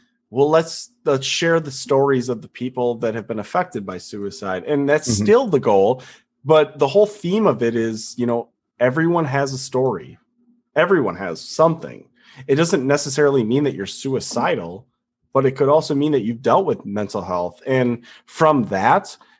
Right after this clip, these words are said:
Speaker 1: our podcast has grown to a, an amazing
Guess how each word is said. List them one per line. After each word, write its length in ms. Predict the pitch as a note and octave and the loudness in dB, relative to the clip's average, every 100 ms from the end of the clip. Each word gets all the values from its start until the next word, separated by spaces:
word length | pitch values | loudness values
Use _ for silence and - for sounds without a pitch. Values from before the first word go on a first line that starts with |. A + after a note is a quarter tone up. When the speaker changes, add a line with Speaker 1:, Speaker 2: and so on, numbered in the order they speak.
| _ _ - | _ _ 0
Speaker 1:
our 120 | C#3+ | 0
podcast 520 | C#3+ D#3 F3 F#3 E3 | 4 2 2 0 -2
has 100 | C#3 | -2
grown 560 | - - A2 D3 D3+ G#2+ | -6 -4 2 4 4 0
to 500 | - B2 A2+ G#2+ G2 - | -4 -4 -4 -4 -8 -6
a, 120 | A2+ A#2 A#2+ | -4 -2 -2
an 160 | A2+ | 0
amazing 1040 | A2 G#2 G#2 A#2 C#3 F3+ D#3 A2+ F#2+ F2+ | -2 -2 0 2 4 4 4 0 0 -6